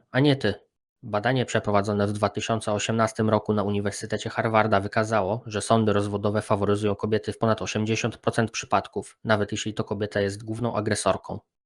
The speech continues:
Mężczyzn uważa się za winnych, dopóki nie udowodnią swojej niewinności.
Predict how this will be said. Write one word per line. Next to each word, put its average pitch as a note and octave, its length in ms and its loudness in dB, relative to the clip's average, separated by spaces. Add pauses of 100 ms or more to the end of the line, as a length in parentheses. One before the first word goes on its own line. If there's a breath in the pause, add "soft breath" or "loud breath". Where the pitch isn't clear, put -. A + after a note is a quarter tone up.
(120)
Mężczyzn A2+ 480 0
uważa A2 340 4
się A2 120 -2
za G#2+ 120 4
winnych, A2 560 2 (160)
dopóki A#2 380 0
nie A#2 100 4
udowodnią G#2+ 540 2
swojej A2+ 320 2
niewinności. G#2+ 840 2